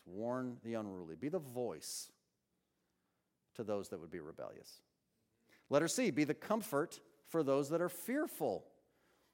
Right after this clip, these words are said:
It goes on and it says, "Comfort the feeble-minded." Feeble-minded might be considered as somebody who's discouraged or timid or faint-hearted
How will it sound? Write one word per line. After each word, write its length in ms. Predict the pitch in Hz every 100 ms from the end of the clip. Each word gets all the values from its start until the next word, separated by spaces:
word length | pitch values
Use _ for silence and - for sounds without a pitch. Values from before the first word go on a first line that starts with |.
| _
It 100 | 143
goes 180 | 185 165
on 160 | 185 185
and 60 |
it 60 | 185
says, 260 | 180 165 -
"Comfort 560 | - 220 214 190 202 135
the 100 | 143
feeble-minded." 1300 | - 202 220 190 202 202 190 - 147 156 151 110 73 -
Feeble-minded 1900 | - 196 233 190 214 214 214 - - - _ _ 127 147 170 175 139 107 80 - _ _ _ _ _ _ _ _ _ _ _ _ _ -
might 160 | 156
be 100 | 160
considered 540 | 160 151 - 170 160 147
as 160 | 135
somebody 300 | - 175 180
who's 200 | 170 175
discouraged 880 | 139 147 - - 185 175 127 92 104
or 100 | 110
timid 640 | - - 190 190 143 113
or 140 | 107 110
faint-hearted 1200 | - - 170 185 202 - 170 190 160 117 87